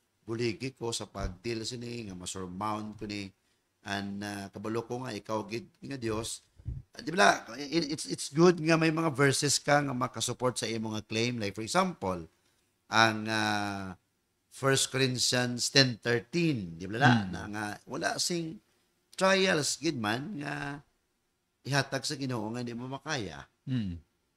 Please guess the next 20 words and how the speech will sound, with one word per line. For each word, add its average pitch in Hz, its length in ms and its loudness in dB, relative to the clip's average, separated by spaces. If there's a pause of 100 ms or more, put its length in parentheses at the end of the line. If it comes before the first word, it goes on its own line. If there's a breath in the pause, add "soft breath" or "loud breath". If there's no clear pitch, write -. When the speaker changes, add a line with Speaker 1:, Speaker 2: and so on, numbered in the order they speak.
(100)
Speaker 1:
Hindi 160 380 0
sa 156 180 10
imo 123 240 -2
kapasidad, 107 720 0
kundi - 480 -4 (480)
sa 160 600 6 (100)
kusog 190 400 6
Speaker 2:
Oh. 92 120 4
Speaker 1:
kag 78 140 -2
sa 139 140 2
grasya 143 480 2
nga 123 80 -6
ihatag 117 480 -6
sa 127 120 -8
Ginoo 107 300 -8
sa 113 140 -10
imo. 107 320 -6
Yan, 110 100 -4
Speaker 2:
Amen. 117 200 10
Speaker 1:
then 104 240 10